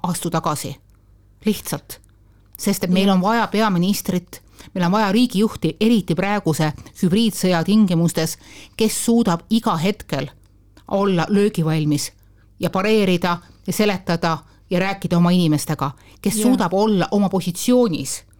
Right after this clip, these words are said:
Speaker 1: oma inimeste jaoks, mitte omaenda mingisuguse kitsa kilpkonna kaitsepositsioonis. Ja mul on
Speaker 2: Just.
Speaker 1: üks oluline asi ka veel, me oleme hästi palju rääkinud igasugustest P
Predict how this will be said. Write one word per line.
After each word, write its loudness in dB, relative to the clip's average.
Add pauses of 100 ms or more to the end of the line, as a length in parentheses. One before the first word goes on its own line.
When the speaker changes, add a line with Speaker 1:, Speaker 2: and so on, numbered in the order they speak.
(300)
Speaker 1:
oma 2
inimeste 2
jaoks, -2 (280)
mitte 0
omaenda 2
mingisuguse 2
kitsa -6 (260)
kilpkonna -2 (340)
kaitsepositsioonis. -2 (720)
Ja 4
mul 6
on 6
Speaker 2:
Just. 0
Speaker 1:
üks 0
oluline 2
asi 0
ka -2
veel, 0
me -2
oleme 2
hästi -4
palju 0
rääkinud -4
igasugustest -8
P -2